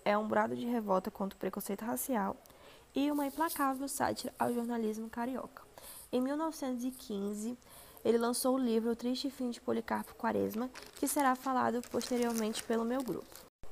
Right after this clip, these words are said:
Lima Barreto buscava por uma linguagem mais simples e coloquial em suas obras.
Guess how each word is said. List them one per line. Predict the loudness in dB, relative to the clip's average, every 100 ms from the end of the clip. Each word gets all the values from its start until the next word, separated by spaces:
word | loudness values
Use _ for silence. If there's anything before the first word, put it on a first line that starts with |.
| -10 -16 -20 -4
Lima | 0 2 2
Barreto | 2 2 2 2 -2
buscava | -6 -6 -4 0 0
por | 2 -2
uma | -2 -2
linguagem | -2 0 0 0 -2
mais | -4 -4
simples | -4 -4 -2 -4
e |
coloquial | -4 -4 -4 -2 -2 0
em | -2
suas | -4 -4 -2 -2
obras. | -4 -6 -12